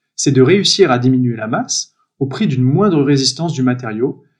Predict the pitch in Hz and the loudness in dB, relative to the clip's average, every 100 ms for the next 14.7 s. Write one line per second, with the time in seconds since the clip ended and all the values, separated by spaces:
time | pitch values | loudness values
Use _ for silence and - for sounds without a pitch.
0 | _ _ 139 131 123 117 117 143 117 110 | _ _ -2 0 0 -2 -2 -2 -4 -6
1 | 123 - - 165 165 165 - 139 123 123 | -6 -6 -6 -4 -4 -4 -2 0 0 0
2 | 143 - - 123 120 113 - 143 123 110 | -2 -2 -4 -4 -4 -6 -6 -6 -6 -8
3 | 127 - - _ _ _ _ _ _ _ | -10 -14 -18 _ _ _ _ _ _ _
4 | _ _ _ _ _ _ 127 175 - 226 | _ _ _ _ _ _ 2 4 4 0
5 | 208 - 127 107 104 _ _ _ _ _ | -2 -2 -4 -6 -12 _ _ _ _ _
6 | 165 160 214 - 214 175 151 170 165 175 | -4 -2 -2 0 0 2 2 0 -2 -4
7 | - 147 139 117 113 160 233 - _ _ | -2 0 0 0 -2 -4 -4 -10 _ _
8 | _ - 226 202 170 165 131 120 143 190 | _ -4 0 4 4 4 2 2 4 4
9 | 156 156 123 120 - 160 165 175 160 165 | 2 0 -2 -4 -6 -8 -8 -8 -6 -2
10 | 147 123 139 139 127 131 139 139 120 107 | 0 0 0 -2 -2 0 -2 -2 -8 -14
11 | 110 160 - 147 131 127 160 160 165 135 | -14 -12 -4 -2 -2 -2 -4 -2 -2 -2
12 | - 120 - - 127 - - _ _ - | -8 -10 -10 -8 -6 -6 -10 _ _ -8
13 | 123 - 170 156 135 - 156 160 110 113 | -8 -2 0 2 2 2 0 -2 -4 -4
14 | - 135 120 104 104 - _ | -2 2 0 -2 -12 -16 _